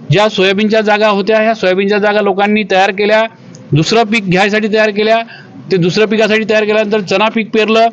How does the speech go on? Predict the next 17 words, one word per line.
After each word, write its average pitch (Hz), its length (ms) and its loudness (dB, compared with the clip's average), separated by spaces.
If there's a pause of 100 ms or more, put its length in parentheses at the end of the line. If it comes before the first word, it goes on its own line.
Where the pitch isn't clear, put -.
(200)
काल 196 540 0 (320)
काही 180 160 2
भ-, 165 280 0
काही 165 180 2
दोन 180 340 0
चार 214 120 0
दिवसामध्ये 214 540 0 (260)
बऱ्याच 220 280 2
गावामध्ये 226 360 2
चण्याचं 208 360 -2
पीक 185 240 -6
पेरलं, 175 320 2 (280)
परंतु 214 340 2
हे 226 140 2
चणा 226 340 0
कालच्या 214 420 0
पावसामुळं, 220 640 2